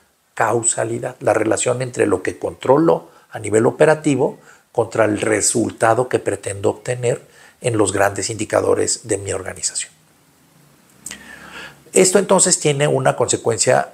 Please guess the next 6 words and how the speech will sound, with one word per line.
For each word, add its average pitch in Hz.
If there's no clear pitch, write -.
eh, 110
repito, 113
muy 180
importante. 208
¿Cuánto -
tiempo -